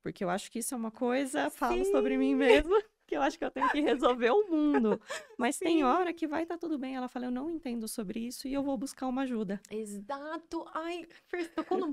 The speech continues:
Speaker 2: ponto, <laughs> mulher, olha, que me dá nervoso. Deixa eu te contar uma coisa. Muitas mulheres, é, me acionam na rede social falando, "Que bom que você tá falando isso. Eu nunca consegui falar disso com ninguém."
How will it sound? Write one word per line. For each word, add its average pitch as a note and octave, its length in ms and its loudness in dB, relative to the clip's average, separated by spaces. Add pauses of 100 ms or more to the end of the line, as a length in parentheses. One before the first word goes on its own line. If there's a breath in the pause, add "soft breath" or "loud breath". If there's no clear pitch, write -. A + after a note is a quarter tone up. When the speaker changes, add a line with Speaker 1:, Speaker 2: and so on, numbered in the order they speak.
Speaker 2:
ponto, B3+ 640 6
<laughs> - 20 -6
mulher, A#3 440 -2
olha, A3+ 340 0 (460 loud breath)
que C4+ 100 -6
me B3+ 100 -4
dá B3 140 -2
nervoso. A#3+ 680 -4 (480)
Deixa A#3 200 -2
eu C#4 40 -4
te - 80 -14
contar C#4+ 300 -2
uma A3+ 100 -2
coisa. E3+ 400 -6 (880)
Muitas A#3 460 0
mulheres, F#3 680 -2 (640 soft breath)
é, E3+ 380 -8
me A#3 220 0
acionam G#3+ 720 -2
na F#3 200 -2
rede F#3 240 -4
social G3+ 420 -6
falando, F#3 440 -8 (880 soft breath)
"Que - 160 -6
bom C4+ 600 2
que A#3+ 140 -2
você G#3+ 240 -2
tá G#3+ 100 -4
falando G3+ 400 0
isso. G3+ 400 -4
Eu B3+ 240 0
nunca C4 560 0
consegui A3 400 -4
falar G#3+ 240 -2
disso G3+ 300 -4
com G#3 180 -4
ninguém." F3 500 -2